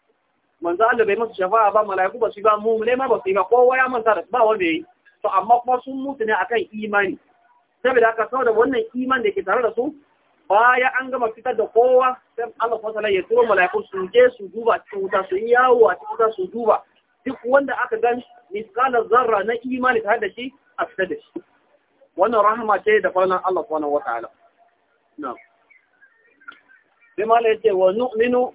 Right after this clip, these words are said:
bi hawdi Rasulillah." Haka nan kuma muna yin imani daga cewa a ran sanin kiyama akwai hawdi Rasul, akwai tafki, tafki ake cewa ko suna yawa. Akwai tafki manzo Allah sallallahu alaihi wasallam.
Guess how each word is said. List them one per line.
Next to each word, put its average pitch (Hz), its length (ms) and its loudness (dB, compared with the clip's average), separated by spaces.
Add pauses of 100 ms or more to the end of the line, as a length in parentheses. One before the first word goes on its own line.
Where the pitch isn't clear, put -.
(220)
bi 180 120 -2 (120)
hawdi 220 240 4
Rasulillah." 180 560 -2 (260)
Haka 214 200 -4
nan 202 100 -8
kuma 196 140 -6
muna 220 260 0
yin 208 240 -10
imani 233 400 -2
daga 180 240 -10
cewa 214 160 -2 (200)
a 165 80 0
ran 233 200 0
sanin 226 300 -6
kiyama 226 340 0
akwai 226 300 0 (100)
hawdi 226 240 -2
Rasul, 175 220 -4
akwai 220 320 2
tafki, - 380 -4
tafki 202 180 -4
ake 190 160 -2
cewa 180 140 -4
ko 208 200 -10
suna 190 240 -16
yawa. 143 220 -8 (400)
Akwai 226 320 2
tafki 247 280 -2
manzo 190 260 0
Allah 196 160 4
sallallahu 180 280 -2
alaihi 160 80 -4
wasallam. - 100 -8